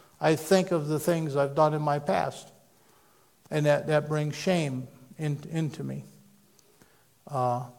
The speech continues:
onto me. Maybe it brings it onto you, decisions you've made and everything. But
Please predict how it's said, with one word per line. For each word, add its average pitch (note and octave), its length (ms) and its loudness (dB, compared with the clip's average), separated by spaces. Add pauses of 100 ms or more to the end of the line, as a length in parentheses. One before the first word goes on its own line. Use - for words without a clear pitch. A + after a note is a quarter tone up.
(140)
onto D3 360 4
me. C3+ 280 -10
Maybe D#3 280 2
it D#3+ 100 -4
brings E3 240 0
it E3 100 2
onto E3 240 6
you, F#3+ 220 0
decisions D3 600 0
you've D#3 200 -2
made F3 260 2
and C3 140 -2
everything. B2 400 -10 (1300)
But C#3 240 -2